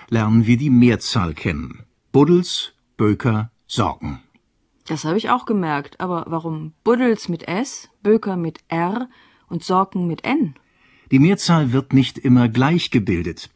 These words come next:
Speaker 1: Die Formen finden Sie wieder in der Liste.
Speaker 2: Aber er sagte nicht Honnigs oder Honnigen.
Speaker 1: Das ist ein Wort, das im Deutschen auch keine Mehrzahl hat. Ein Honig, aber nicht viele Honige.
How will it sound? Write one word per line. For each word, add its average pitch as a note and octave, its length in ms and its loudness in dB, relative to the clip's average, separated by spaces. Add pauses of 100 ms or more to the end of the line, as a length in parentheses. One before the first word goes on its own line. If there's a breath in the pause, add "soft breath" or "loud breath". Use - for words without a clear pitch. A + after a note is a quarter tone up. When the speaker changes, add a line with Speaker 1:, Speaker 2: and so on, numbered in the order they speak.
Speaker 1:
Die F2 80 -8
Formen D#3 400 2
finden D3 300 2
Sie C3 180 2
wieder G#2+ 260 2
in F#2+ 140 -4
der C#3+ 120 0
Liste. G2 420 -4 (720 soft breath)
Speaker 2:
Aber A#3 180 -4
er A#3 80 0
sagte A#3+ 340 -4
nicht A3 340 -4
Honnigs A3+ 600 0
oder F#3 220 -6
Honnigen. F3+ 540 -2 (640 soft breath)
Speaker 1:
Das D#3 160 2
ist F#3+ 140 0
ein D#3 220 2
Wort, C#3 240 0
das C3+ 160 -2
im B2+ 280 2
Deutschen A#2 400 2
auch A#2+ 340 -2
keine A#2 240 2
Mehrzahl F#2+ 560 -2
hat. - 220 -16 (460 soft breath)
Ein D3 480 4
Honig, A2+ 520 4
aber A#2 160 2
nicht A#2+ 340 2
viele C3 440 2
Honige. A2 480 4